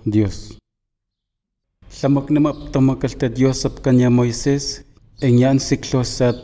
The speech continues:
apental nama altetao kapkalusi Israel. Tlamayoktlilma akusi alta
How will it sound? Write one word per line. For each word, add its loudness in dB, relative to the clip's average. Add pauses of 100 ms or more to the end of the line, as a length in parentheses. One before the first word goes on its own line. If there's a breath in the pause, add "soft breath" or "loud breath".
(220)
apental -2
nama 2
altetao -4
kapkalusi -4 (140)
Israel. -2 (1400)
Tlamayoktlilma 0
akusi -4
alta -4